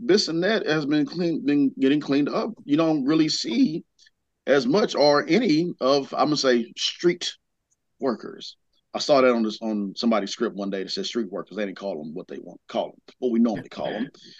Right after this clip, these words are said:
But, uh, the police officer said, yeah, it's been, even the people of, on the street of Bissonnette saying, yeah,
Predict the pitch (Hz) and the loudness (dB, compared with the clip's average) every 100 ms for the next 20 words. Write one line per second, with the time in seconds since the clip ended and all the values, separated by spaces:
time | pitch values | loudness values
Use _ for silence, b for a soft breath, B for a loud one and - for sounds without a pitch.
0 | B _ - 139 - - - 160 147 160 | B _ -2 -2 -2 -8 2 4 6 6
1 | 220 175 170 170 160 - 170 220 165 139 | 6 6 4 2 0 2 2 2 0 0
2 | 156 147 117 123 147 175 175 233 - 139 | 0 0 0 2 4 4 2 0 0 -2
3 | 107 - _ 131 131 113 127 120 117 113 | -4 -10 _ 2 2 2 -2 0 2 0
4 | 107 135 117 113 113 104 127 120 117 202 | 0 0 0 0 -2 -6 -2 0 2 2